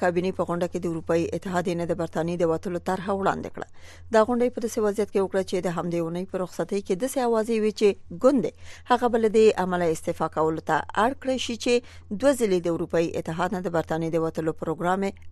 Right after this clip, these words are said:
رد کړی شو. د پارلمان غړي اوس دې ته تیاری نیسي چې د صدراعظم مې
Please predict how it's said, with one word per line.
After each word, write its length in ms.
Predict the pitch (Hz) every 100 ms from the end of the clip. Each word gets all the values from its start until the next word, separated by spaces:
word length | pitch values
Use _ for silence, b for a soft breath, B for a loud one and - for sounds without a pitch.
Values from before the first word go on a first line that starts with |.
| - 170
رد 180 | 196 170 -
کړی 160 | - 139
شو. 100 | - - B B B - 214
د 100 | 208
پارلمان 400 | 220 240 233 226 226
غړي 200 | 220 220
اوس 240 | - 202 196 - 175
دې 100 | 190 185
ته 20 | 175
تیاری 280 | 165 165 185 220
نیسي 220 | 214 214
چې 100 | 226 208 B B - 202
د 160 | 202 -
صدراعظم 440 | 202 208 208 247 226
مې 260 | 202 233